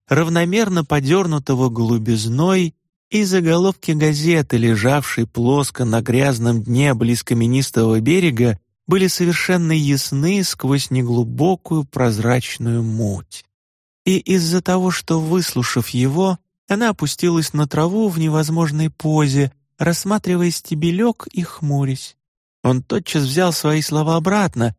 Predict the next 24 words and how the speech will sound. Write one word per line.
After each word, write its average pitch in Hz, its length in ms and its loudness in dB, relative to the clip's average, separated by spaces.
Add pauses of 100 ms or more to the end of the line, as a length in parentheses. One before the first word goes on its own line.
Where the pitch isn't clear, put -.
(360)
но 131 260 2
этот 190 360 -4
удар 135 540 0
оставил 175 680 -2
на 127 200 2
зеркале 160 760 0
непоправимую 147 1300 0 (300)
звездообразную 127 1120 0
трещину. 113 840 -4 (380)
И 175 120 0
с - 80 -6
тех - 320 -4
пор 196 300 2
её 135 460 2
образ 143 520 0
в - 20 -6
его 127 300 2
снах 156 420 -2
был 123 240 0
заражён 127 720 0
памятью 170 880 -2
об 120 320 -2
этом 151 320 -2
признании, 113 1040 0